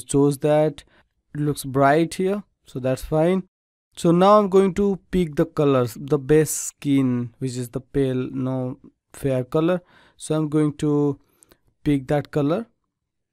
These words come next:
So it's kind of yellow, orange, something like this. Once you choose this color,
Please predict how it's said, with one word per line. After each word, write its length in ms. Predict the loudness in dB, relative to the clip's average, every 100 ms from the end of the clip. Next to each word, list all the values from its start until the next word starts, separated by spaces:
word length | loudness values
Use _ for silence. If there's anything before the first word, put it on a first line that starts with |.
| _ _
So 420 | -20 -14 -10 -10 -10
it's 160 | -14
kind 320 | -12 -8 -6 -4
of 220 | -6 -6
yellow, 400 | -6 -4 -2 -2
orange, 880 | -2 -4 -4 -4 -4 -4 -6 -12 -16 _ _ _ _ _ _ _ _ _ _ _ _ _ _ _ _ _ _ _ _ _ _ _ _ _ _ _ _ _ _ _
something 440 | -4 -2 0 2
like 240 | 2 0 0
this. 380 | -2 -2 -6 -6
Once 400 | 0 0 0 0
you 160 | 0 0
choose 400 | -2 0 0 0
this 180 | -6
color, 520 | -2 0 2 4 2